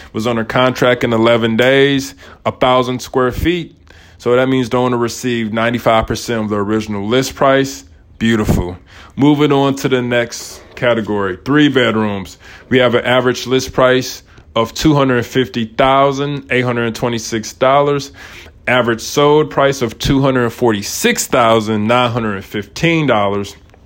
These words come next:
which is a difference of three thousand nine hundred and eleven dollars.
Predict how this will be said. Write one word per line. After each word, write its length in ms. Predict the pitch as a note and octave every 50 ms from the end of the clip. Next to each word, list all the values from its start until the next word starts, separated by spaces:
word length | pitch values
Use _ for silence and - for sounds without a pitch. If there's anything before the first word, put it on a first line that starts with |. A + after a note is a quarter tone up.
| - - - - - - - - - - - - - - - - -
which 160 | - A#2+ -
is 100 | B2 A2
a 60 | A#2
difference 480 | G#2 F2+ B2 B2 B2 - B2+ A#2 - -
of 160 | A2+ A2 A2
three 160 | - A#2+ A#2
thousand 400 | A2 B2 A#2 A#2 A2+ A2 A2 A2
nine 240 | G#2+ A2 A2 A2 G#2+
hundred 240 | A2+ A2+ A2 G#2+ G#2+
and 160 | G2+ G2+ G2
eleven 420 | G2+ G2 G2+ G2+ F#2+ F2+ F2+ F2+ G2+
dollars. 640 | B2 C#3 D3+ D#3 D#3 D#3+ D#3+ D#3+ D#3 - - -